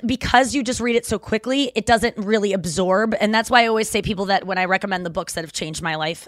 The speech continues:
Healing Back Pain, Doctor John Sarno, Easy Way to Stop Drinking, Alan Carr, Easy Way to Stop Smoking. Uh, and those titles have kind of sh-, shifted since then. So just the Alan Carr method, it, it is very repetitive. And, um,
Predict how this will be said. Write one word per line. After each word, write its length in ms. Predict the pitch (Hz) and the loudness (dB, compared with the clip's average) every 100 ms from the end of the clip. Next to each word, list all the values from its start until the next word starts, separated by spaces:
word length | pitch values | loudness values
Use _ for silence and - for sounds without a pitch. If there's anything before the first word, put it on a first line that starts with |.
| - | -18
Healing 440 | 143 - 190 185 185 | -12 -2 -2 -2 0
Back 240 | 170 - | 0 0
Pain, 300 | 190 175 170 | -2 -2 0
Doctor 260 | 165 165 170 | -2 -2 -4
John 180 | 156 | -4
Sarno, 480 | - 196 185 175 170 - _ _ - | 0 0 2 0 -2 -8 _ _ -6
Easy 220 | 190 180 | -4 -2
Way 80 | 180 | -4
to 80 | |
Stop 220 | - 165 - | -2 -2 0
Drinking, 480 | 185 180 180 175 - | -4 -4 -8 -8 -4
Alan 220 | 175 170 | -4 -2
Carr, 220 | 180 175 | 0 0
Easy 220 | - 170 170 | 0 -4 -4
Way 80 | |
to 40 | 170 | -4
Stop 200 | 175 - | -4 -6
Smoking. 560 | 214 226 220 220 208 - _ _ - | -2 0 0 -2 -4 -14 _ _ -2
Uh, 280 | 185 175 170 | 2 2 2
and 240 | 202 202 | -2 -4
those 160 | 233 233 | -4 -2
titles 300 | 233 220 208 | 2 2 0
have 200 | 185 - | -4 -6
kind 120 | - 180 | -8 -8
of 120 | - | -8
sh-, 100 | - | -8
shifted 500 | - 180 - 180 - - | -4 -4 -2 -4 -4 -12
since 240 | - 185 | -6 -6
then. 180 | - 170 | -4 -6
So 300 | 165 160 - _ _ | -4 -4 -4 _ _
just 280 | 214 - - | -12 -10 -10
the 240 | 175 208 | -8 2
Alan 240 | 220 208 202 | 2 2 0
Carr 120 | 190 | -2
method, 280 | 196 202 196 - - - - | -2 -2 -8 -14 -20 -10 0
it, 240 | 240 202 | 0 2
it 120 | 233 | 0
is 220 | 226 208 165 | 0 -2 -2
very 300 | 220 220 214 | 0 2 0
repetitive. 480 | 196 202 185 185 - | 0 -2 -2 -6 -4
And, 200 | 196 190 | -4 -2
um, 360 | 185 175 170 | 0 0 -2